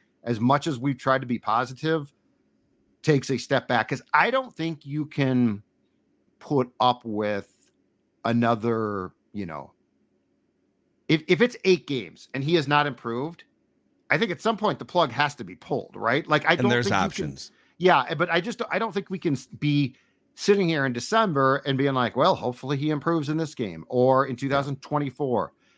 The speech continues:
Speaker 1: So that is one of the biggest things is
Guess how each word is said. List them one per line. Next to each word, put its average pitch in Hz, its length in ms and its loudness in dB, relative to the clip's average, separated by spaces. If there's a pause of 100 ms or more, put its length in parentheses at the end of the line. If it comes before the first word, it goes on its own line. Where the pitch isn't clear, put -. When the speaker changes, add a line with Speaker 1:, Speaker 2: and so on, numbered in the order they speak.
(100)
Speaker 1:
So 135 560 2 (240)
that 151 220 2
is 147 100 -8
one 151 140 -6
of 131 40 -8
the 123 60 -12
biggest 147 420 -8
things 117 340 -2
is 110 420 -4